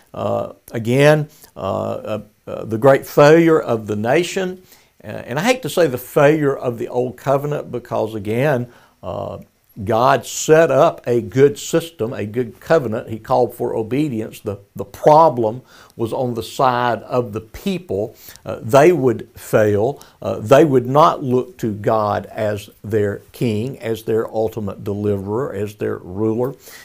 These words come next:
And so in that sense, the old covenant failed. Again, uh, in its failure,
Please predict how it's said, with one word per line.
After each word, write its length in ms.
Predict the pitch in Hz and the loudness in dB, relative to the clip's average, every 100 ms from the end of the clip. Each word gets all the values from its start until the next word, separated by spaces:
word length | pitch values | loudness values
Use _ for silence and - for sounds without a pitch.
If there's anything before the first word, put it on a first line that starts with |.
| - | -18
And 220 | - 107 | -10 -10
so 280 | 107 - 104 | -8 -4 -2
in 260 | 107 113 110 | -2 -4 -2
that 260 | 120 120 | -2 -2
sense, 400 | - 131 117 - | -6 -6 -4 -6
the 160 | - 117 | -8 -8
old 420 | - 107 113 117 | -4 -4 -6 -12
covenant 520 | - 113 113 107 101 - _ _ | -4 -2 -2 -4 -6 -14 _ _
failed. 600 | - - 156 156 156 147 | -14 4 6 8 6 2
Again, 460 | 110 131 135 120 - - _ | -2 -2 -2 -4 -8 -20 _
uh, 100 | 104 - - | -14 -14 0
in 180 | 170 | 2
its 160 | 165 - | 2 -4
failure, 760 | - - 160 147 151 147 147 | -12 4 8 8 6 2 0